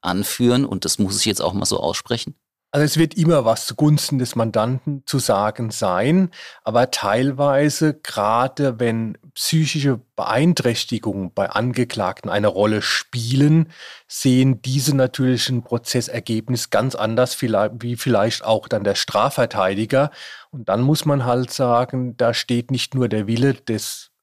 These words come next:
Speaker 2: Beschuldigten, des Angeklagten im Vordergrund, sondern das, was der Prozess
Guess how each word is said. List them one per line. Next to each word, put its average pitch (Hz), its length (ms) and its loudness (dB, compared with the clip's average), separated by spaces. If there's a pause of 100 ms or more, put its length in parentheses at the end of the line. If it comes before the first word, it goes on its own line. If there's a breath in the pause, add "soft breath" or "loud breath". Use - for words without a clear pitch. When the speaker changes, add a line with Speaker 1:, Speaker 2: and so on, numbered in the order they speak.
(180)
Speaker 2:
Beschuldigten, 135 640 -2
des 123 160 -2
Angeklagten 143 800 0
im 143 120 -4
Vordergrund, 135 680 2
sondern 120 480 0 (340 loud breath)
das, 117 260 0
was 123 200 0
der 120 100 0
Prozess - 540 -4